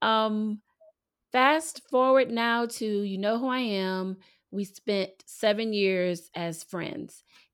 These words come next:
And there was one point where we thought about dating, and I had been in a long distance relationship on and off with my high school boyfriend. And then you get a job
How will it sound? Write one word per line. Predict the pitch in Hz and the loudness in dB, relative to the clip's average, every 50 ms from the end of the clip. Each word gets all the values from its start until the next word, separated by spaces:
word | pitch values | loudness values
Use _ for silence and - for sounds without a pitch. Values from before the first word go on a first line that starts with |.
| _ | _
And | - 175 170 170 | -4 -4 -2 -2
there | 185 185 175 | -2 -2 -2
was | 175 180 170 185 | -2 -4 -4 -4
one | 185 202 233 254 254 | -4 -4 -2 -2 -4
point | 240 - - 202 190 180 175 - | -6 -8 -8 -6 -6 -6 -6 -6
where | - 175 165 165 | -6 -6 -4 -4
we | 156 160 160 160 160 160 156 170 - _ _ _ _ _ _ _ _ _ | -2 -2 -2 -2 -2 -2 -4 -6 -8 _ _ _ _ _ _ _ _ _
thought | 214 208 208 | -4 -4 -2
about | 214 214 202 - - | -2 -2 -4 -4 -4
dating, | - 170 170 160 165 160 160 | -2 -2 -2 0 0 -2 -2
and | 160 | -4
I | 156 165 | -4 -4
had | 170 185 - - | -4 -6 -6 -4
been | - 170 165 165 | -4 -4 -4 -4
in | 165 - 180 165 | -4 -4 -6 -4
a | 160 160 160 | -4 -4 -4
long | 151 160 160 160 160 | -4 -4 -4 -4 -4
distance | 156 175 170 - - 165 165 | -6 -8 -8 -8 -12 -10 -8
relationship | 165 165 165 165 - - 175 160 - | -6 -6 -6 -6 -8 -12 -14 -12 -10
on | - 170 | -8 -6
and | 170 165 | -6 -4
off | 160 160 160 | -6 -6 -8
with | - 170 - | -10 -8 -8
my | 175 170 | -6 -6
high | 160 175 170 | -6 -6 -8
school | 170 - - 175 170 156 | -10 -10 -8 -6 -6 -4
boyfriend. | 165 151 151 165 160 - 170 160 156 170 - _ _ _ - - _ _ _ _ _ _ | -4 -6 -6 -6 -8 -10 -10 -10 -10 -10 -12 _ _ _ -20 -20 _ _ _ _ _ _
And | 185 190 185 175 | -6 -4 -4 -4
then | 175 175 180 180 | -4 -4 -4 -2
you | 165 196 208 208 | -2 -4 -4 0
get | 208 240 233 | 2 2 2
a | 233 214 | 2 0
job | 185 185 175 170 165 165 165 170 175 - | -2 -4 -4 -4 -2 -4 -4 -4 -6 -8